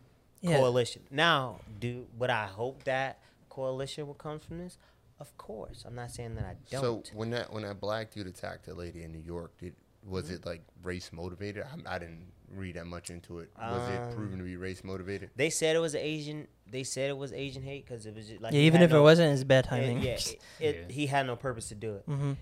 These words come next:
Speaker 2: He was just, like, a
Speaker 3: Or was
Speaker 2: convicted
Speaker 3: it,
Speaker 2: felon. Like,
Speaker 3: I
Speaker 2: he
Speaker 3: know he's a
Speaker 2: was
Speaker 3: convicted felon, but I'm saying, like, did he go out and pursue Asian people, or was it just, "Oh, this woman's
Speaker 2: They,
Speaker 3: right here," and he
Speaker 2: they
Speaker 3: just punched
Speaker 2: don't
Speaker 3: her?
Speaker 2: know. Yeah.
Speaker 3: So, like,
Speaker 2: So they
Speaker 1: Yeah.
Speaker 2: can't say.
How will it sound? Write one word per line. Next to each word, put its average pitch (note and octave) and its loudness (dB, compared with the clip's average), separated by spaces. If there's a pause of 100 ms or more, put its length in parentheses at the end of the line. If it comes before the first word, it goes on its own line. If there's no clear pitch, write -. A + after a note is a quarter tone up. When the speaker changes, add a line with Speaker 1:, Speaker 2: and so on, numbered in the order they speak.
(100)
Speaker 2:
He C3+ -6
was B2+ -4
just, B2 0
like, B2 2
a A2+ -8
Speaker 3:
Or - 0
was A#2+ 6
Speaker 2:
convicted B2 4
Speaker 3:
it, A#2 0
Speaker 2:
felon. A2+ -2
Like, A2 -4
Speaker 3:
I A2 0
Speaker 2:
he A#2+ 2
Speaker 3:
know C3+ 4
he's B2+ 4
a A2+ -4
Speaker 2:
was G#2+ -10
Speaker 3:
convicted A2 -2
felon, A#2+ 2
but G#2 0
I'm G2+ -4
saying, G#2 -2
like, F#2+ -2
did F#2+ -8
he G2+ -6
go G2 -2
out F2+ 0
and F#2 -8
pursue A2+ -4
Asian G#2 -2
people, F#2 -6
or G2+ 2
was G#2 -2
it G2+ -6
just, G2+ -6
"Oh, G#2 2
this G2 -8
woman's G#2+ 0
Speaker 2:
They, C3 -2
Speaker 3:
right G#2 0
here," A2 -2
and G2+ -4
he G2 -6
Speaker 2:
they - -2
Speaker 3:
just A#2 -6
punched A2 -2
Speaker 2:
don't A2+ -8
Speaker 3:
her? A2 -10
Speaker 2:
know. A2 -8 (200)
Yeah. A#2+ -10
Speaker 3:
So, A2+ 2
like, A2+ 4
Speaker 2:
So C3+ 4
they C#3+ 8
Speaker 1:
Yeah. B2+ 4
Speaker 2:
can't C#3 2
say. B2 0